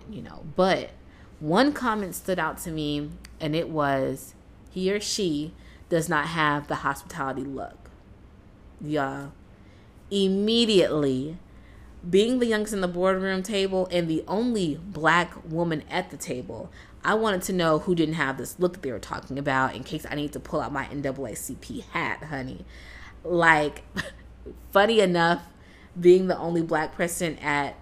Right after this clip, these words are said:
this company made me wanna pull out my N double A C P hat multiple times. So I was sitting at the table with these directors, and I have, and I have the look, I guess you could say, um, being the only black woman at the table.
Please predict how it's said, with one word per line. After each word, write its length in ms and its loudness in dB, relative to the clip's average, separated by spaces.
this 220 -2
company 460 -2
made 200 -2
me 80 -4
wanna 160 -4
pull 160 -2
out 60 -2
my 80 -6
N 80 -6
double 160 -2
A 40 -4
C 140 -8
P 140 -6
hat 280 -2
multiple 380 -4
times. 560 0
So 400 6
I 140 4
was 260 6
sitting 280 4
at 100 2
the 60 -6
table 340 0
with 160 2
these 160 -2
directors, 640 -2
and 140 -4
I 100 -4
have, 560 -2
and 140 -6
I 220 8
have 580 -2
the 140 6
look, 480 0
I 120 -4
guess 260 -4
you 80 -10
could 140 -10
say, 400 -6
um, 480 4
being 300 6
the 60 -4
only 180 -2
black 280 -2
woman 160 -4
at 80 -6
the 60 -10
table. 420 -6